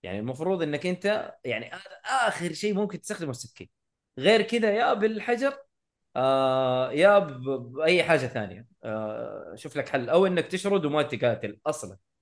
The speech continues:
يعني، هو القتال هنا ما هو شيء اساسي. بعدين في نص اللعبة يجيك سلاح اللي هو الكروسبو. الكروسبو هذا قتالي بحت، ما، ما فيها كلام.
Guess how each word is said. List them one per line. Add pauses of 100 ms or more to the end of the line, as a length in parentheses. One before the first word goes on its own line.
(220)
يعني،
هو
القتال
هنا
ما
هو
شيء
اساسي. (480)
بعدين
في
نص
اللعبة
يجيك
سلاح
اللي
هو
الكروسبو. (380)
الكروسبو
هذا
قتالي
بحت، (640)
ما، (160)
ما
فيها
كلام.